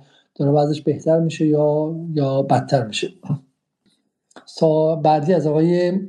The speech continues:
حسینه، میگه که بابا غیر از بمباران حما-، غیر از بمباران حماس داره پیروز می‌شه در میدان، نیاز به درگیری نظامی اضافه نیست و، اه، غیر، غیر از این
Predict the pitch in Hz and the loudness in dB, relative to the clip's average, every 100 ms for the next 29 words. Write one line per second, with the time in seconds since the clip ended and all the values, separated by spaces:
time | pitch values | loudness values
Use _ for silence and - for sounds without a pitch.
0 | - 156 135 160 175 160 147 143 - - | -4 -4 0 0 2 0 -2 -6 -12 -20
1 | _ _ - 160 160 185 175 170 165 190 | _ _ 0 0 2 0 2 0 2 2
2 | 175 165 151 151 147 156 151 156 135 151 | 2 0 0 0 2 0 0 -4 -6 -2
3 | 156 190 180 185 185 165 143 156 160 156 | 0 0 -2 -2 2 2 0 0 0 2
4 | 156 185 196 165 202 202 185 190 185 202 | 2 2 2 0 0 0 -2 -2 0 0
5 | 202 160 143 135 131 131 127 120 110 _ | -2 -2 0 0 -2 -12 -8 -10 -10 _
6 | _ _ - 156 175 190 190 160 156 143 | _ _ -2 2 2 2 0 0 0 0
7 | 156 165 190 170 143 147 151 185 196 170 | 0 2 2 2 0 0 0 0 0 0
8 | 143 151 170 185 170 - - _ _ _ | 2 0 2 2 0 -4 -14 _ _ _
9 | _ _ _ 143 135 143 139 139 139 135 | _ _ _ -2 4 4 4 0 -2 -6
10 | 131 _ _ _ 147 135 131 131 127 127 | -10 _ _ _ -6 -4 -2 -2 -2 2
11 | 151 175 151 165 160 151 127 127 120 | 2 2 -2 0 2 2 0 -2 -4